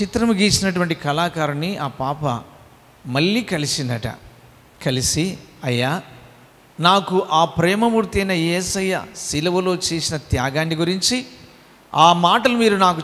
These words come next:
చెప్పినందు నీకు, నీ కృతజ్ఞురాలిని, ఆ మాటల వలన నా జీవితం మారింది,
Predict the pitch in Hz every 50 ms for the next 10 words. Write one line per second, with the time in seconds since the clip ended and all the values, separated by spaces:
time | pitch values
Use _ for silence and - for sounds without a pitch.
0 | - - 156 139 - 190 196 190 190 185 170 160 165 156 143 156 143 139 139 123
1 | - 143 131 - 170 165 160 160 175 160 156 147 139 139 135 151 220 262 - -
2 | - - - - - - - - - - - - - - - 160 185 214 208 208
3 | 214 240 269 277 269 269 254 240 226 220 220 214 208 202 196 185 160 127 120 147
4 | 185 208 208 185 - 208 175 151 147 143 147 156 165 160 151 143 165 233 302